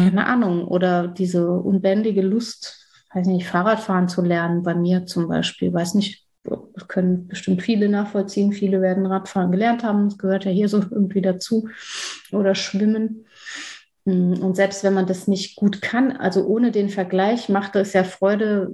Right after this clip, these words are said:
sich dieses Gerätes bemächtigen zu können oder in diesem Element klarzukommen, in dem man sonst nicht klarkam. Und ich behaupte mal, vieles davon fiel noch in eine Zeit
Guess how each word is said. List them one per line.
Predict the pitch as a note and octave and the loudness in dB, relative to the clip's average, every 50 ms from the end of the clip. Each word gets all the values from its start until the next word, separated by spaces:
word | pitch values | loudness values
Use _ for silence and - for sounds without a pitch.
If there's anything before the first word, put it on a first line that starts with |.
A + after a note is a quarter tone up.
| - | -4
sich | F3 F#3 F#3 F#3+ F#3+ F#3+ - - - | -2 0 2 2 0 0 -2 -6 -4
dieses | - G3+ F#3+ F3+ F#3+ F#3 - - | 0 0 2 2 2 0 0 0
Gerätes | - F3+ F3+ G3+ A#3 C#4 - A3 G3+ - | 0 2 2 2 2 2 0 -4 -8 -4
bemächtigen | - G#3+ G3+ G3+ G3+ G3+ - - A3+ G#3+ G#3+ G3+ | -2 2 2 2 2 0 -2 -4 -2 0 0 0
zu | G3+ - - _ | 0 -4 -10 _
können | - A#3 A3 A3 A3 | -2 0 0 2 2
oder | G3 G3 F#3 G3+ G3 | 0 2 2 2 2
in | - F#3+ F#3+ | 2 2 0
diesem | F3+ G3 F#3 G3 F#3+ | 0 2 2 2 2
Element | - F3+ F#3+ F#3+ G3 A3+ B3+ D4 - - - | 2 2 2 2 2 2 2 0 -2 -6 -4
klarzukommen, | - F#3+ F3+ F3+ F3 F3 - F3+ F3 - F#3 F3+ F3+ F3+ | 0 2 2 2 0 -2 -4 -6 -2 0 2 2 2 2
in | F3 F3 | 2 2
dem | F#3 F#3 | 2 2
man | F#3 F3+ F3+ F3 | 2 0 0 2
sonst | G3 G#3+ B3 A#3+ - - | 2 0 0 -2 -2 -2
nicht | F3+ E3+ F3 - - - - | -2 -2 0 -2 -6 -8 -6
klarkam. | - F3+ F3+ F3 F3 F3 - - - F3+ F3 E3+ E3+ F3 - - - - - - - - | -2 0 2 2 2 0 -4 -4 -2 0 0 0 0 -4 -8 -12 -12 -12 -12 -14 -8 -2
Und | - F3+ F3+ | 0 0 2
ich | F#3+ F3+ - | 2 -2 0
behaupte | - F#3 F3+ F#3 F#3+ F#3+ - G3+ | 0 2 2 2 2 2 0 0
mal, | G3+ F#3+ F#3+ F#3+ F#3+ | 2 2 2 2 0
vieles | F#3 - - G#3+ G3 A3 A3 G#3+ - | -2 0 0 0 2 2 0 -2 0
davon | - G#3 G3+ - - G3+ G3 G3+ G3+ G3+ G3+ | 0 0 0 2 0 0 2 2 2 2 0
fiel | G3+ - - - G#3+ A3 A3 G#3+ G#3+ | -2 -4 -4 -2 0 0 2 2 2
noch | G3+ F#3+ F#3+ F#3+ F#3+ - - | 2 2 0 -2 -4 -8 -4
in | - G3+ G3 | 0 0 2
eine | F3 - F3+ F#3 F#3 F#3 | 2 2 2 2 0 -2
Zeit | - - - F#3+ G3 G3+ G3+ G3+ - | -2 -2 0 2 2 0 0 -4 -10